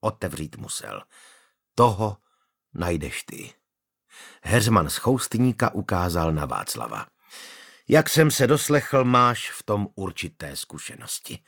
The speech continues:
Ale já mám službu na hradbách, bránil se Václav. Už nemáš. Tu může převzít ten volek, co opustil svůj post v bráně.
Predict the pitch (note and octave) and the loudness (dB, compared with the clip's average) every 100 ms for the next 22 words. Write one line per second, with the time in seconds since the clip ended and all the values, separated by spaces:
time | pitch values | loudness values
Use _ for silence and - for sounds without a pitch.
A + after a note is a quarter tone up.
0 | _ _ _ _ _ _ - - - D#2+ | _ _ _ _ _ _ -14 -10 -4 -4
1 | C#2+ C2+ - _ - - - - G2 G2 | -4 -8 -12 _ -20 -20 -20 -2 2 6
2 | F#2 F#2 F2+ E2 - G2 E2 D2 E2 A#2 | 6 4 4 2 2 2 2 2 4 6
3 | F#3+ E3 G#2 - - - - - G2+ G2 | 6 4 0 -4 -8 -14 -20 -8 -2 0
4 | D#2 D#2+ - A#2 D2+ - - - - _ | 0 0 2 2 0 -4 -10 -12 -20 _
5 | _ _ _ - F3+ F3+ E3+ - - - | _ _ _ -4 0 4 4 2 -2 -8
6 | - _ _ _ - - - D#3 D#3+ D#3+ | -8 _ _ _ -18 -16 2 6 8 6
7 | C#3 - C#3 A#2 C3+ B2 - A2+ G2+ - | 4 2 -2 0 -2 -2 2 4 2 -2
8 | - - - - - G2+ C3+ E3 - - | -12 -20 -20 -16 -4 4 6 6 2 -2
9 | C#3+ B2 C3 - C3 A#2+ G#2+ G2+ - B2 | -4 -4 -8 -4 -4 -2 -2 -2 0 -2
10 | - F2 A2+ F2 C2 B1+ | -2 0 0 0 -4 -12